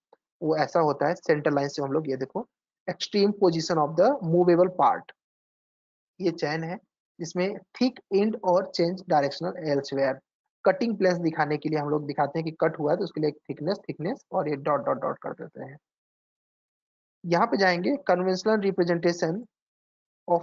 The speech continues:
materials, क्योंकि अगर आप कुछ material use करें, जैसे कि glass use कर रहे हो, आप कैसे बताओगे glass? अब pencil से ऐसे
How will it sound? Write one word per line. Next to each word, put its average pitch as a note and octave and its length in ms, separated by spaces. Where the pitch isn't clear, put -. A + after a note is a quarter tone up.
materials, C#3 760
क्योंकि D#3+ 380
अगर D#3 280
आप D#3 140
कुछ D#3+ 180
material D3+ 280
use D3+ 140
करें, D3+ 120
जैसे D3 180
कि D3+ 160
glass C#3+ 380
use C#3 200
कर C3+ 100
रहे C3+ 80
हो, C3+ 80
आप D3+ 240
कैसे D#3+ 200
बताओगे D#3+ 340
glass? D3+ 340
अब F3+ 60
pencil F3 340
से G3 100
ऐसे F#3 200